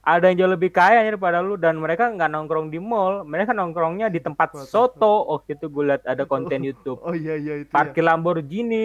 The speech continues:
Speaker 2: It-,
Speaker 1: depan soto. Tuh
Speaker 2: itu,
Speaker 1: lu.
Speaker 2: itu
Speaker 1: Oh,
Speaker 2: Crazy Rich
Speaker 1: pikirin tuh.
Speaker 2: Surabaya, cuy. Jadi emang
Speaker 1: Crazy
Speaker 2: dia
Speaker 1: Rich Surabaya.
Speaker 2: Iya, jadi dia, jadi dia tuh orang kaya, cuman
Speaker 1: Walaupun
Speaker 2: yang
Speaker 1: dia makan soto, walaupun dia makan sotonya sambil batuk.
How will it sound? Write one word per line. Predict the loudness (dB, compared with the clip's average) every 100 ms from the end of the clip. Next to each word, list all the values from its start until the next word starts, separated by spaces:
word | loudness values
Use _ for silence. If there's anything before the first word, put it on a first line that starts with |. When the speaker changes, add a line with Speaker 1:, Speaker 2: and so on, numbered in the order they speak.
| -2
Speaker 2:
It-, | -6
Speaker 1:
depan | -4 -2 -2 -2 -8 -10 _ _ _
soto. | -2 -2 2 2 2 0
Tuh | -6
Speaker 2:
itu, | -2 -2
Speaker 1:
lu. | -2 -6 -10
Speaker 2:
itu | -16
Speaker 1:
Oh, | -16
Speaker 2:
Crazy | -14 -14 -14 -14
Rich | -14 -6
Speaker 1:
pikirin | -4 -4
tuh. | -4 -6
Speaker 2:
Surabaya, | -6 -10 -10 -14
cuy. | -16 -20 -20 -20 _ _ _ _ _
Jadi | -16 -12
emang | -12 -6
Speaker 1:
Crazy | -4
Speaker 2:
dia | 0 0
Speaker 1:
Rich | 0
Surabaya. | 0 0 4 4 6 6 6 4 -4 _ _ _ _ _ _ _
Speaker 2:
Iya, | -14 -14
jadi | -14 -16
dia, | -14 -14 -16 _ _ _ _ _
jadi | -16 -14
dia | -14 -16
tuh | -14 -14 -14 -18 _ _ _ _
orang | -20 -18 -14
kaya, | -12 -10 -10
cuman | -14 -8
Speaker 1:
Walaupun | -2 -2 -2 -2
Speaker 2:
yang | 0
Speaker 1:
dia |
makan | 2 0 0
soto, | 0 0 -2 0
walaupun | 4 6 4 2
dia | 0
makan | 0 -2
sotonya | -2 -4 -4
sambil | -4 -2
batuk. | 0 0 0 -6